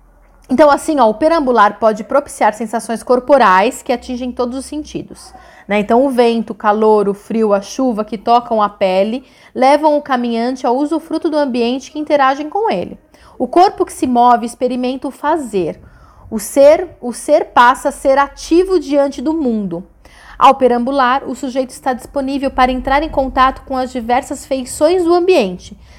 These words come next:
sejam elas provisórias ou estruturas permanentes. A visão fica aguçada, o olfato diferencia e seleciona os odores.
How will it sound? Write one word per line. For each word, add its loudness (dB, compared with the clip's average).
sejam 2
elas 0
provisórias 0
ou 2
estruturas -6
permanentes. -8
A 2
visão 2
fica -8
aguçada, -2
o 2
olfato 2
diferencia -4
e 0
seleciona 0
os -4
odores. 2